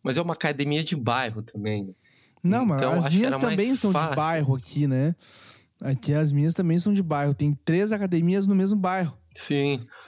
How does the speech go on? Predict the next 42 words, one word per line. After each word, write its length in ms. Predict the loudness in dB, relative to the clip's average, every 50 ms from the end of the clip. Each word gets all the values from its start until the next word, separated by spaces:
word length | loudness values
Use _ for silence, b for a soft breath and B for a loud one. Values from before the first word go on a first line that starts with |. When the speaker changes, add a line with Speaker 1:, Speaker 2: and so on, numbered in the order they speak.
| B B -6
Speaker 2:
E 100 | -4 -4
daí, 1040 | -4 -2 -2 -2 0 0 0 0 0 2 2 2 2 2 2 2 2 2 2 2 2 2 0
a... 280 | 0 0 0 -2 -2 -2
tem 80 | 0 0
uma 60 | 0
academia 400 | 2 2 2 2 4 4 2 2
mais 180 | 0 0 0 0
na 80 | 0 0
frente 180 | -2 -2 0
da 40 | 0
minha 140 | 0 0 0
casa 340 | -2 -2 -2 -2 0 0 0
e 40 |
outra 180 | 0 0 0 0
mais 180 | 0 0 0 0
na 80 | 0
esquina. 500 | 0 -2 -2 -2 -2 0 0 0 0 -4 B B B B B B B B B _ -2
E 160 | 0 2 2
eu 120 | 2 0
ficava, 500 | -2 -4 -4 -4 -2 -2 -2 -2 -2 -2
tipo, 300 | -2 -6 -6 -6 -4 -2
vendo, 340 | 0 0 2 2 0 0 -2
cara, 240 | -2 -2 0 2 2
eles 140 | 2 2 2
não 160 | 0 0 -2
faziam 340 | -2 -2 -2 0 0 2 2
nada. 420 | 0 0 0 -2 -2 0 0 -2 -2
Tipo, 420 | -2 -2 -2 0 0 2 0 -2 B B B B B
claro, 260 | -6 -4 -2 -2 -2 -2
eu 40 | -2
não 120 | 0 0
estava 360 | 0 0 -2 -2 -2 -2 -2
dentro 360 | -4 -2 0 0 2 2 2 0
da 80 | -2
academia 420 | -2 -2 -2 0 2 2 2 2 2
pra 60 | 0
saber 200 | 0 0 0 0
se 180 | 0 0 0 0
existia 720 | 2 2 4 4 2 2 2 2 2 0 0 0 0 0 0
essa 160 | 0 0 -2
limpeza, 640 | -2 -2 -4 -2 -2 0 0 0 0 0 0 0 0
né? 180 | 0 0 0